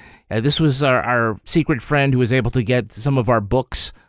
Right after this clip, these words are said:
on the shelves in the background of a couple of T V shows. And he would say about, like, the vibe on set, like, if it's a, a show, you know, that you think,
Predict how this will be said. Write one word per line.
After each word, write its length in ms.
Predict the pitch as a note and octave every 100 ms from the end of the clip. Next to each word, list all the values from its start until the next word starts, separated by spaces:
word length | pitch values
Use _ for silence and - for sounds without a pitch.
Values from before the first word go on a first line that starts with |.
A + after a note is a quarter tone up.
| _ -
on 120 | B2
the 60 | A#2+
shelves 460 | - B2+ B2+ A#2
in 60 | C3+
the 80 | A#2
background 480 | A2 G#2+ B2+ A2+
of 60 | G#2
a 20 |
couple 280 | F#2 A#2+ -
of 40 | G2
T 120 | A#2
V 120 | G#2+ A2+
shows. 280 | C#3+ A#2 - - - - -
And 320 | C3+ D3+ C#3 -
he 440 | - - B3+ A#3 -
would 160 | D#3 D3+
say 320 | - F3 F3+
about, 360 | C3 B2+ B2 A2
like, 240 | C3 B2 -
the 120 | C3+
vibe 640 | G#2 C3+ C3 C#3 C#3 A#2 A#2+ _ _ _ -
on 240 | C#3 D3
set, 300 | C3 - C#3
like, 240 | G#2+ B2+ A#2
if 100 | A2
it's 220 | A2+ -
a, 240 | - B2 -
a 80 | C3+
show, 560 | - F3+ E3 D#3+ B2 - _ -
you 100 | C3+
know, 80 | C#3
that 160 | C3
you 80 | B2+
think, 400 | B2 E3+ D3+ -